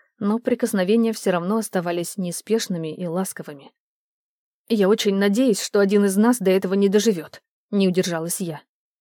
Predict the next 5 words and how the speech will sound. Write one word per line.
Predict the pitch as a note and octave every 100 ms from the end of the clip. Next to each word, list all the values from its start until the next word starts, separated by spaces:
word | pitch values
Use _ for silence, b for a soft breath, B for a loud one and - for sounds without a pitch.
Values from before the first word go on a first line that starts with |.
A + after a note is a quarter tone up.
| _ _
Он | - A3+
хмыкнул. | C4 F#3+ E3 D#3+ D3 _ _ _ _ _ _ _ _ _
"Уж | - C#4 -
поверь, | A3 G3+ E3
Велена, | D#3+ D#3+ D3 C#3+